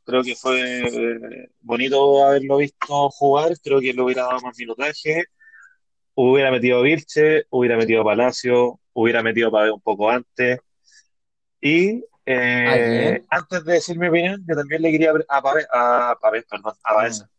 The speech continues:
Speaker 1: que me quedé con el chip ahí, que antes con Martito estábamos hablando de, de Esteban Pavé, a Baeza lo hubiera metido antes, y antes de decir mi opinión, yo les quería preguntar a ustedes, ¿u-, ustedes hubieran metido a Alexis?
Speaker 2: No.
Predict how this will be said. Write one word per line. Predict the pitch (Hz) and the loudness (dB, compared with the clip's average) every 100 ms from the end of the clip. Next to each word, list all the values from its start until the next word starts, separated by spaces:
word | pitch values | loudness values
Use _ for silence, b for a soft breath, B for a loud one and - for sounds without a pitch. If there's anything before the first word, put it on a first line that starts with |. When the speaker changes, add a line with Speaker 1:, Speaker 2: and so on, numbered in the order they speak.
| _ | _
Speaker 1:
que | 110 107 104 | -4 -2 -2
me | 104 | -2
quedé | 104 117 | -4 -4
con | 113 110 | -4 -8
el | |
chip | - - 120 117 | -12 -6 -2 -2
ahí, | 113 117 113 104 | -2 -6 -10 -10
que | 117 | -8
antes | 110 110 | -8 -10
con | - 110 | -12 -10
Martito | 107 - 113 | -10 -4 -6
estábamos | - 113 110 107 | -2 -4 -2 -2
hablando | 107 107 104 | -4 -6 -6
de, | 101 - _ | -6 -10 _
de | 101 | -14
Esteban | - 113 - | -4 -4 -2
Pavé, | 110 117 139 | 0 0 0
a | - | 0
Baeza | 113 117 131 127 | 2 2 0 0
lo | |
hubiera | 123 123 | 0 0
metido | 120 120 123 127 | -2 0 2 2
antes, | 139 - 165 - _ b b b b _ _ | 0 -4 -6 -6 _ b b b b _ _
y | 147 165 185 185 - | 0 2 0 -4 -6
antes | 147 151 165 147 | -4 -2 -2 0
de | 139 156 165 180 - _ - | 2 2 2 -2 -10 _ -8
decir | 127 123 143 | -2 -2 2
mi | 151 | 2
opinión, | 135 151 | 2 2
yo | 151 | 2
les | 139 | 2
quería | 135 135 | 2 2
preguntar | 127 117 135 | 2 0 2
a | 127 | 0
ustedes, | - 110 92 - | 0 -4 -4 0
¿u-, | 113 127 - | 2 2 0
ustedes | - 117 - 160 | -4 -4 2 4
hubieran | 156 160 147 | 4 2 0
metido | 120 135 151 | 0 2 2
a | |
Alexis? | 170 | 2
Speaker 2:
No. | 139 | -2